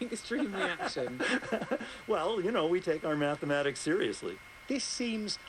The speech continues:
Speaker 3: unnecessarily harsh.
Speaker 1: Well, we don't know for sure if he was murdered,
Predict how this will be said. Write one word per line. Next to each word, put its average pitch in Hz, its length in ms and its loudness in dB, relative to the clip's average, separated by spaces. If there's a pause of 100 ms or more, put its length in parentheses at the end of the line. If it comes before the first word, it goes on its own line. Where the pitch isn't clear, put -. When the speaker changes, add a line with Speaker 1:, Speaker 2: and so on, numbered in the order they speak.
(140)
Speaker 3:
unnecessarily 190 1040 0
harsh. 110 460 0
Speaker 1:
Well, 285 100 2
we 320 80 2
don't 359 160 -2
know 339 100 2
for 262 160 -4
sure 262 480 2
if 147 100 0
he 156 80 -6
was 131 200 -6
murdered, 120 600 -4